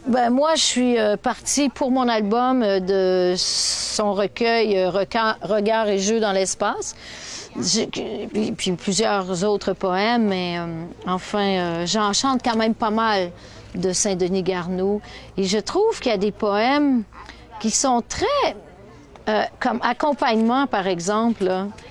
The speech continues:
Je marche à côté d'une joie, d'une joie qui n'est pas à moi, d'une joie à moi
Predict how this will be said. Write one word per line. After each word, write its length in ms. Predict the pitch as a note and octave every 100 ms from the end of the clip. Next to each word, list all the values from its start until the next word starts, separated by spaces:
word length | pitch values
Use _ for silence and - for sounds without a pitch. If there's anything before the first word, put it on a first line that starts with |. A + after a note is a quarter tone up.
| - - -
Je 140 | F3
marche 420 | A#3 A3+ C4 C4 -
à 60 |
côté 380 | G#3+ A3+ G#3+ A#3+
d'une 340 | G3 G3 G3+ F#3+
joie, 480 | E3+ F#3 F#3+ G3+ G#3+ - - - -
d'une 300 | F3 G#3+ A3
joie 340 | F#3 G#3+ B3 B3
qui 160 | -
n'est 140 | G#3+ G3+
pas 360 | - A#3+ G3+
à 80 | G3
moi, 380 | F3+ F3+ F3 F#3 - - - - - -
d'une 300 | A3 A3+ G#3
joie 360 | G#3+ B3 C4 -
à 140 | G#3
moi 460 | G#3+ A3 A3+ A#3+